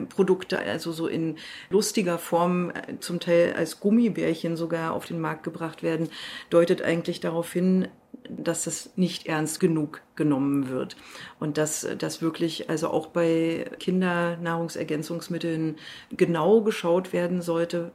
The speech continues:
was da drin ist und Eltern, die ihren Kindern sowas geben wollen, vorher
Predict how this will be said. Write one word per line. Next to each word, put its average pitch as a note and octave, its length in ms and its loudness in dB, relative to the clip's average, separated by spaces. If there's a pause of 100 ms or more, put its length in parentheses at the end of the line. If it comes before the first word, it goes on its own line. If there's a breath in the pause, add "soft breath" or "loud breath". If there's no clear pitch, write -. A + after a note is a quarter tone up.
was F3 360 -4
da F3+ 160 -2
drin F#3 360 0
ist - 440 -2 (420 loud breath)
und F#3 460 0
Eltern, F3 760 -2 (140)
die F3 200 -4
ihren E3+ 380 -2
Kindern F3 380 -2
sowas E3 300 -6
geben E3 340 -2
wollen, F3+ 500 4 (240 loud breath)
vorher E3+ 680 -2